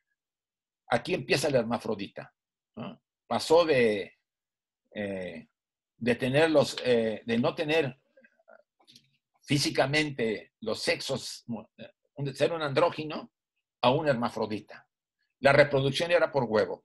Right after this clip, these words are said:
Todo lo que antes había comentado, eh, Blavatsky y que corro-, lo corrobora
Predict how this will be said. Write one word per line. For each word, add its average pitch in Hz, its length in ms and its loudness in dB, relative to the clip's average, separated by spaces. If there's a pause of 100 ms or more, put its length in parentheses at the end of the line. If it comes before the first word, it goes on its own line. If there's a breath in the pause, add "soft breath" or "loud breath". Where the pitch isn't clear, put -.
Todo 175 200 4
lo 165 140 2
que 156 80 0
antes 151 320 0
había 135 260 2
comentado, 120 800 0
eh, 92 500 -6
Blavatsky 117 640 0
y 127 100 -2
que 139 180 -2
corro-, 127 320 -2
lo 139 160 2
corrobora 139 600 2